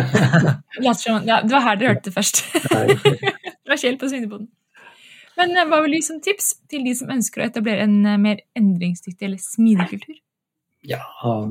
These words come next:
Speaker 1: vite hva du vil i hvert fall, ha et mål, og, og, og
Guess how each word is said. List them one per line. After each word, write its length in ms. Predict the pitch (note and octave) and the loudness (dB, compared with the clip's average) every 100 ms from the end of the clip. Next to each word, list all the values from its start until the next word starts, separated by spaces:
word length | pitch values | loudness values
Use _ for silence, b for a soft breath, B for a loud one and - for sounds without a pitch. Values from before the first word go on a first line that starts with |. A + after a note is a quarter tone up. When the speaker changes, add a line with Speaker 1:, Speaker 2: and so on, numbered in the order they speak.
| G2 F#2+ | -8 -8
Speaker 1:
vite 420 | A#2+ A#2 - B2+ A#2 | 2 2 4 4 4
hva 160 | G#2+ | 2
du 80 | G#2+ | 4
vil 160 | G#2+ D#3 | 6 6
i 80 | |
hvert 120 | G3 F#3+ | 6 6
fall, 280 | G#3+ A#3+ | 6 8
ha 80 | F3 | 8
et 100 | C3+ | 6
mål, 340 | C#3+ F3 A3+ G#3+ | 6 8 8 8
og, 600 | F3 D3+ C#3+ C#3+ C#3 C#3+ | 8 8 8 8 8 4
og, 960 | - C3 B2+ C3 C3 C3 C3 C3 C3 - | 6 8 10 10 10 10 8 8 6 0
og 280 | C#3+ B2 | -2 0